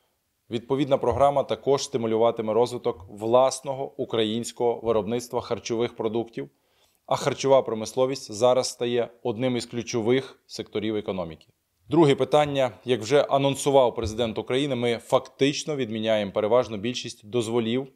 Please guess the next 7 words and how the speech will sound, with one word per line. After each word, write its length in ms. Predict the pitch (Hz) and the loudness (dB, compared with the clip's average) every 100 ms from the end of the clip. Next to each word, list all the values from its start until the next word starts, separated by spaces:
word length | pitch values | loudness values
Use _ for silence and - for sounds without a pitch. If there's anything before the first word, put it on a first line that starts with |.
| _ | _
окрім 360 | - 113 117 110 | -10 -6 -6 -4
тих, 260 | 143 151 | -6 -6
які 180 | 135 117 | -8 -8
пов'язані 520 | 110 110 123 120 117 | -4 2 2 0 -4
з 60 | 101 | -6
безпекою 640 | 104 110 - 123 117 113 101 | -4 -6 0 -2 0 -4 -4
країни. 420 | 104 98 82 | -4 -4 -6